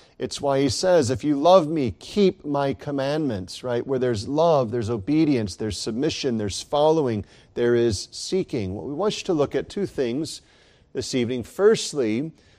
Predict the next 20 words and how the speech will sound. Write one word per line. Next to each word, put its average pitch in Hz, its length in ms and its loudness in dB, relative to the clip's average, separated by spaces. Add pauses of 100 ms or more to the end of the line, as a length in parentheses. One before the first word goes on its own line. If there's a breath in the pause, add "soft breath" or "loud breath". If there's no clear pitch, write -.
(220 soft breath)
the 131 100 -6
believer 147 640 4
desires 139 880 6
Christ's - 580 -4
fellowship. 107 800 -2 (440 soft breath)
And - 160 -6
secondly, 220 640 6
the 143 140 4
believer 139 640 2
seeks - 840 -2 (220)
Christ's - 640 -4
fellowship, 113 720 -2 (120)
both 156 260 0
of 127 140 -6
which 131 280 0
will 127 120 -8
help 143 260 -2
us, 131 240 -4
we 123 100 -6
trust, - 580 -8